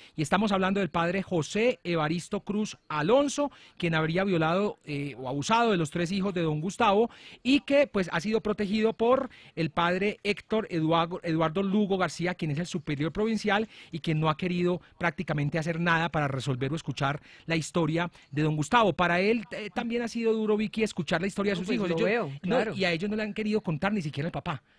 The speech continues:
Speaker 1: de la, de la pena y la vergüenza que siente. Es la hija la que tiene toda la información.
Speaker 2: Y era que
Speaker 1: Y
Speaker 2: los mantenía amenazados.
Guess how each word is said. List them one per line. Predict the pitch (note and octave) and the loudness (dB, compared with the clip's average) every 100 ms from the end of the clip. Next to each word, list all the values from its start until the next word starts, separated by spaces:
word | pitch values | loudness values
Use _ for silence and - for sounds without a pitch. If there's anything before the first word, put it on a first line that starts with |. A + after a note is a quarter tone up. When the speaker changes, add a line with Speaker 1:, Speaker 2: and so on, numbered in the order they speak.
| _ _ _ | _ _ _
Speaker 1:
de | D#3 D3+ | -8 -8
la, | D3+ | -4
de | D#3+ | -4
la | C#3+ | -2
pena | F#3+ F#3 | 0 0
y | |
la | G3 | 0
vergüenza | E3 D3 D3 G3 | 0 0 0 -2
que | E3+ | -2
siente. | F#3+ E3+ | -2 0
Es | |
la | F3+ G3+ | 2 2
hija | A#3 G#3 | 2 0
la | G#3 | 0
que | E3 | -2
tiene | F3 F#3+ | -2 -2
toda | G#3 G#3+ | 0 2
la | |
información. | G#3 G3+ G3+ F3+ A3 A#3 A#3 | 2 0 0 0 2 2 4
Speaker 2:
Y | A3 | 4
era | G#3+ | 2
que | A3 | 2
Speaker 1:
Y | C4+ | 0
Speaker 2:
los | A3 | 2
mantenía | F#3+ F#3+ F3 E3 | 2 2 0 0
amenazados. | F3+ G#3+ D#3+ - D#3 F#3 G#3+ G#3 G3+ F#3+ | 0 0 -4 -2 2 4 4 4 0 -4